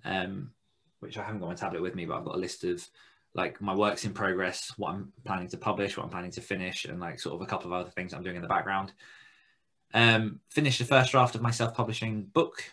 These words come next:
I did, and I'm actually about three, two-thirds of the way through editing it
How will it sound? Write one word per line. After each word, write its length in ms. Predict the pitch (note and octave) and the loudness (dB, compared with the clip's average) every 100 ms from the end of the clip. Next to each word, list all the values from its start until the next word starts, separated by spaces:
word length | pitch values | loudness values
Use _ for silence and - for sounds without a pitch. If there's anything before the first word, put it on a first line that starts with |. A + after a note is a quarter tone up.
| - | 0
I 120 | G#2+ | 0
did, 380 | G2 - A#2+ B2+ - - - | 2 4 4 2 -4 -12 -4
and 100 | G#2+ | 0
I'm 80 | G#2+ | 0
actually 300 | - - F#2+ | 0 0 0
about 240 | G2 - | 0 -2
three, 520 | - G#2 G2+ F#2+ G2 _ _ | 0 0 2 -2 -8 _ _
two-thirds 440 | - A#2+ A2+ G#2 G#2 | 0 0 2 0 0
of 40 | |
the 60 | G2+ | 0
way 120 | G2 | 0
through 260 | F#2+ F#2 F2+ | 0 -2 -2
editing 360 | G2+ G2 - F2+ | -2 -4 -4 -6
it 140 | F#2 | -6